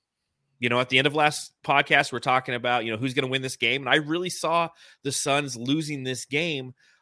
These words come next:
uh, just because LaMelo Ball is a fantastic talent. There's a ton of athleticism on this team. And then the Charlotte Hornets go out there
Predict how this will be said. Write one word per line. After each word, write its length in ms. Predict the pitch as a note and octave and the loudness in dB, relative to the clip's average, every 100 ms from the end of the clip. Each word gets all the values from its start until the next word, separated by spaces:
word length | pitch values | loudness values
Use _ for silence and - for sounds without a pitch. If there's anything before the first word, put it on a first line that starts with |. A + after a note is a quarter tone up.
| _ | _
uh, 280 | G#2+ A2 A2 | -2 0 0
just 220 | G#2+ C#3 | -2 -6
because 520 | C#3+ C3+ C3+ C3 A2+ - | -6 0 2 2 -2 -10
LaMelo 380 | A#2 A#2 C3+ C3 | -6 2 2 4
Ball 320 | A#2 B2 B2+ B2+ | 6 6 6 4
is 100 | G#2 | -2
a 40 | |
fantastic 480 | - G#2 A2 G2 F2 | -6 -6 -4 -6 -8
talent. 320 | - D3 D3 | -2 0 0
There's 140 | A2+ G2+ | -2 -6
a 40 | |
ton 180 | - C3+ | -6 -4
of 100 | A2+ | 0
athleticism 760 | G#2 - C#3 C#3 D3+ C3+ C3+ | -2 0 -2 0 -2 -4 -4
on 140 | C3 C3 | -4 -4
this 140 | B2 | -6
team. 340 | - C3 C3 C3 - - - - | -4 -2 -2 -6 -20 -20 -18 -2
And 180 | B2+ B2 | 0 4
then 260 | C#3+ D3+ | 4 4
the 80 | C3+ | 0
Charlotte 320 | B2 C#3+ C3 A#2+ | 0 0 0 0
Hornets 280 | C3 B2 - | -4 -4 -4
go 160 | A#2 | 0
out 220 | C3 C3 B2 | 2 2 2
there 320 | A2 G#2+ | 4 4